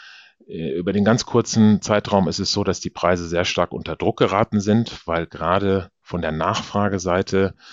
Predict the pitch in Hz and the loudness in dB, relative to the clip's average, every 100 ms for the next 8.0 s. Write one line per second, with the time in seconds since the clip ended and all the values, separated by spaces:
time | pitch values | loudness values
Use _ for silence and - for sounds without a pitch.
0 | - - - - 90 87 73 - - 90 | -20 -20 -20 -16 -8 -2 -4 -2 -2 0
1 | 87 98 - 82 - - 85 87 95 92 | 0 -4 -4 -8 -8 -10 -8 -6 -6 -6
2 | 87 80 87 98 104 107 98 95 92 - | -6 -4 0 2 2 0 -2 0 0 0
3 | - - _ - - - - - 98 - | -8 -16 _ -20 -20 -20 -20 -12 -10 -10
4 | - - 98 110 - - 104 104 - - | -10 -8 -2 -2 -2 0 2 0 -4 -6
5 | 87 87 - 87 92 95 - - 90 85 | -4 -4 -2 0 0 0 -4 -6 -4 -4
6 | 82 101 - 101 92 90 87 82 - 95 | -4 -4 -2 0 0 0 -2 -4 -4 -6
7 | - 92 - - 87 - 87 - - | -4 -8 -6 -6 -6 -4 -6 -4 -6